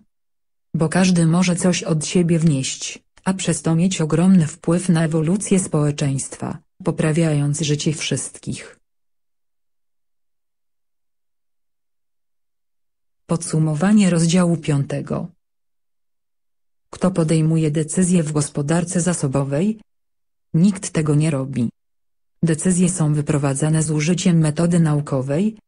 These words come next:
wykorzystującej komputery, które otrzymują dane o środowisku naturalnym w czasie rzeczywistym,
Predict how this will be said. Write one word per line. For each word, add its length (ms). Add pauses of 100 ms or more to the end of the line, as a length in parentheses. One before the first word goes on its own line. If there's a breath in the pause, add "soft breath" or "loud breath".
wykorzystującej 1080
komputery, 760 (260 soft breath)
które 320
otrzymują 640
dane 320
o 120
środowisku 720
naturalnym 640
w 120
czasie 320
rzeczywistym, 840